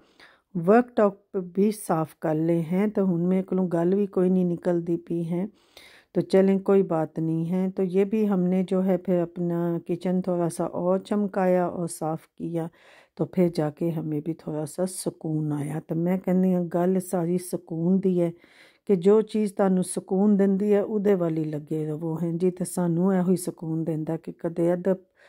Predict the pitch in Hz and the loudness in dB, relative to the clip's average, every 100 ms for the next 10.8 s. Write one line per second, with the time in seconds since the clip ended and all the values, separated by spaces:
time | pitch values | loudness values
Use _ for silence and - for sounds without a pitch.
0 | _ _ 185 - 185 180 170 165 165 170 | _ _ -2 2 2 4 0 0 0 0
1 | 170 165 165 147 156 143 - 151 170 170 | -2 -8 -8 -8 -8 -8 -8 -6 -4 -2
2 | 180 180 143 - 208 - 196 196 226 233 | 2 2 6 6 6 -4 -6 -4 -4 2
3 | 254 226 226 220 220 214 202 226 226 190 | 4 6 6 6 2 2 4 4 2 2
4 | 190 196 185 180 190 185 220 220 240 220 | 2 2 0 -2 0 2 2 4 4 4
5 | 202 220 220 190 190 196 202 196 202 202 | 2 2 4 4 0 -4 -4 -2 -4 -6
6 | - - - - _ _ 247 247 247 254 | -12 -20 -20 -20 _ _ 2 6 6 6
7 | 247 226 226 196 190 202 196 185 175 185 | 6 4 4 2 2 2 2 2 4 2
8 | 185 175 196 214 220 - 180 170 185 196 | 0 2 4 4 2 -4 -4 -2 0 -2
9 | 190 202 190 185 175 175 185 175 180 175 | -2 -4 -2 -2 -2 0 -2 -2 -2 2
10 | 180 202 214 214 196 190 185 | 2 2 2 2 2 4 2